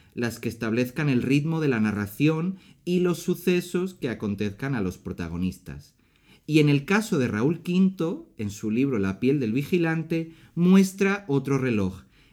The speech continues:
en este caso paralizado en las horas que marcaban todos los relojes de Hiroshima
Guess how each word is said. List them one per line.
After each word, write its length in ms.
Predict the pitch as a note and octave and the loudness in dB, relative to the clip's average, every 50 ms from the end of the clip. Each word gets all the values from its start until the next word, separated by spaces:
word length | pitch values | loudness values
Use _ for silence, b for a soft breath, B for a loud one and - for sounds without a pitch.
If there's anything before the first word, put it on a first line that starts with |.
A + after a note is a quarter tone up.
| b b | b b
en 160 | C3+ C#3 C#3+ | 0 2 2
este 300 | E3 F3+ - - F#3+ F#3 | 2 2 0 -2 -2 -2
caso 420 | - F3+ F#3 F#3 - - G3 G3 - | 0 0 -2 0 0 -2 -2 0 0
paralizado 720 | D3 C3 C3 B2 B2 B2 B2 - - D#3+ D3+ C#3+ B2 A2 | 0 0 2 2 2 2 0 -2 -2 -2 0 0 0 2
en 100 | G#2+ G#2+ | 2 0
las 240 | G#2+ G#2 - - | 0 -2 -2 -2
horas 400 | D3+ D3+ E3 F#3 G#3+ G#3+ - b b b b b b | 0 0 0 0 -2 -6 -8 b b b b b b
que 140 | - C#3 B2+ | 0 2 4
marcaban 680 | B2+ B2 B2 - - C#3 C3 A#2+ G#2+ G2+ G#2+ G#2+ G#2+ - - | 4 4 2 0 0 0 0 0 0 0 0 -2 -2 0 2
todos 480 | F#3+ G3+ G#3+ A3 G#3 F3+ D#3 C3 B2+ | 4 6 6 6 4 2 -2 -4 -4
los 220 | C3 D3 F3+ F#3 F#3+ | -2 -2 -2 0 0
relojes 640 | F#3+ F3 D#3 C#3+ C#3 C#3 C#3 - D#3+ D#3 C#3+ C3 | 0 2 2 4 2 2 0 -2 -4 -4 -2 -2
de 100 | A#2+ A2+ | 0 0
Hiroshima 760 | G#2+ G#2 G2+ G2 - - D3 D3+ E3 D3+ C#3+ C3+ E3 A#3+ b | 0 0 0 -2 -4 -2 -2 0 0 0 0 -2 -2 -6 b